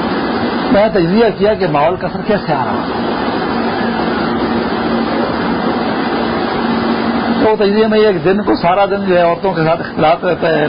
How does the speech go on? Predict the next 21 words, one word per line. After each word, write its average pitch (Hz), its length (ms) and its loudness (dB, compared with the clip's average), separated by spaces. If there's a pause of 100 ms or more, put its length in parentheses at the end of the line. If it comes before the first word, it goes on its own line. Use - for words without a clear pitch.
مریض، 156 600 2
شہر 185 180 4
کی، 160 240 2 (1600)
اے، 160 220 4
گ-، 175 180 0
گندگی 165 380 2
والی 156 300 2
لڑکی 151 300 2
آتی 151 320 2
ہیں 147 100 4
اسپتال 143 400 0 (100)
میں، 139 100 -4 (880)
اندر 240 180 6 (100)
سے 185 100 2
اسپتال 147 460 0
کی، 135 240 -2 (840)
یہ - 120 4
کثرت 196 260 0
اختلاط 175 440 0
رہتا 175 200 -4
ہے۔ 143 40 -4